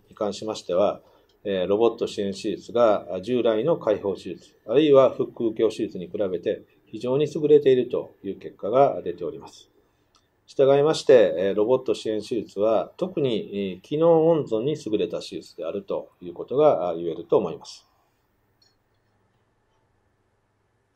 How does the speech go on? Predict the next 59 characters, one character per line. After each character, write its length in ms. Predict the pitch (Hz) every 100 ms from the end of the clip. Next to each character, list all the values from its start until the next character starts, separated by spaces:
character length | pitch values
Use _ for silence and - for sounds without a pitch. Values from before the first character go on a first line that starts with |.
| _
え 300 | - 123 123 135
ー、 40 |
ロ 80 | 147
ボ 80 | 202
ッ 60 |
ト 100 | 190
支 120 | 147
援 160 | 160 123
前 100 | 117
立 180 | 127 127
腺 160 | 139 120
全 180 | 127 120
摘 140 | 127
除 200 | - 127
術 220 | 104 -
に 100 | 90
お 60 | 85
け 100 | 110
ま 100 | 123
す 120 | 123 101
主 140 | -
義 140 | 135 156
上 200 | 156 147
の 120 | 139
工 140 | 143
夫 320 | 135 139 123
を 80 | 143
紹 180 | 143 98
介 200 | 101 90
さ 120 | -
せ 80 | 87
て 100 | 156
い 60 | -
た 80 |
だ 80 | 87
き 120 | -
ま 100 | -
す。 280 | - - - _ _ _ _ _
え 60 | -
ー、 80 | 110
右 220 | 143 170
上 200 | 170 170
の 480 | 160 165 151 113 117
図 140 | 110
を 100 | 120
見 140 | 117 113
て 100 | 117
い 60 |
た 80 | 110
だ 120 | 110
け 120 | 104 98
れ 80 |
ば 360 | 85 80 76 87
わ 100 | 92
か 140 | 92 92
る 60 |
よ 200 | 98 92
う 40 | 82
に、 320 | 95 98